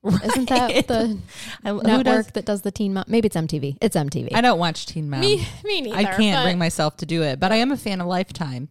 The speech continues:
Speaker 1: Those feel-good movies.
Speaker 2: Me too. It's definitely not Lifetime. It is M T V <laughs>
Speaker 1: Okay,
Speaker 2: that does
Speaker 1: thank
Speaker 2: the
Speaker 1: you.
Speaker 2: Teen Mom.
Speaker 1: <laughs> Noted.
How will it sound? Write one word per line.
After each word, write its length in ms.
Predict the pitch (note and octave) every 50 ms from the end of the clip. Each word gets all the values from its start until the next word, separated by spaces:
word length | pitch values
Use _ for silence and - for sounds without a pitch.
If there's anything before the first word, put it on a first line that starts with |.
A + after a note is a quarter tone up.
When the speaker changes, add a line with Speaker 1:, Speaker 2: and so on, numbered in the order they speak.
| _ _
Speaker 1:
Those 240 | - G#3+ G#3+ G#3+ -
feel-good 400 | - F#3+ F3+ F3 E3+ E3+ E3 D#3+
movies. 500 | E3 D#3+ D#3+ D#3+ E3+ E3 E3 - - - -
Speaker 2:
Me 140 | - C#4+ C#4+
too. 80 | D4 D4
It's 160 | G3+ A3+ A3+ A#3+
definitely 440 | G3+ C4 B3 - A#3+ A3 A3 A3
not 140 | G3+ F#3 F3+ F3+
Lifetime. 360 | F3+ F3 E3+ - F#3 F3+ F3 -
It 140 | G#3 - -
is 180 | G3+ F#3+ F#3
M 160 | F#3 E3+ E3 E3
T 140 | - F3
V 200 | D#3+ F3+ D#3+ - -
<laughs> 20 |
Speaker 1:
Okay, 200 | - - - G3
Speaker 2:
that 160 | - - F3 -
does 80 | -
Speaker 1:
thank 180 | - A#3+ A3 -
Speaker 2:
the 100 | B4 B4
Speaker 1:
you. 160 | F3+ D#3 F#3
Speaker 2:
Teen 220 | - - D#5 - - - D#5 - -
Mom. 100 | - C5+ - - - C#5+ - - - C#5
Speaker 1:
<laughs> 0 | - G3
Noted. 540 | G3 F#3 F3+ E3+ D3+ D3 C#3 C3+ C#3+ - -